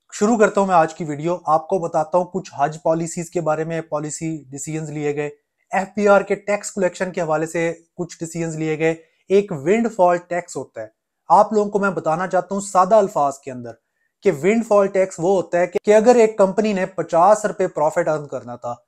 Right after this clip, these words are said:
किसी भी बिजनेस इन्वेस्टमेंट के ऊपर उसका पचास रुपए प्रॉफिट होना था, लेकिन वो प्रॉफिट सौ रुपया हो गया,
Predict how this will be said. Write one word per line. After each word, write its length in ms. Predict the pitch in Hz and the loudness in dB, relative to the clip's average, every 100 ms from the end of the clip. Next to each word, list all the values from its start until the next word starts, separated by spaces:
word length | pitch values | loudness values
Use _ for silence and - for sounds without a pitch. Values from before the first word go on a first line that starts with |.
| _ _ - | _ _ -6
किसी 180 | 208 | -2
भी 100 | 220 | -2
बिजनेस 440 | 220 180 185 180 - 156 - | 0 -2 -4 -8 -10 -16 -12
इन्वेस्टमेंट 480 | 165 165 165 180 170 | -4 -2 -2 -4 -6
के 60 | 160 | -4
ऊपर 260 | 147 170 | -4 -4
उसका 220 | 160 - 165 | -6 -4 -6
पचास 420 | 170 165 160 160 | -4 0 0 0
रुपए 180 | 160 165 | -4 -6
प्रॉफिट 420 | - 139 135 160 | -4 -4 -2 -6
होना 180 | 131 120 | -6 -10
था, 260 | 113 110 _ _ _ _ | -14 -20 _ _ _ _
लेकिन 280 | 165 202 233 | -2 0 2
वो 80 | 240 | 2
प्रॉफिट 460 | 247 185 185 240 | 2 0 0 -2
सौ 300 | - - 196 233 | -4 0 2 2
रुपया 200 | 220 220 | 4 4
हो 160 | 160 | 4
गया, 160 | 117 | 0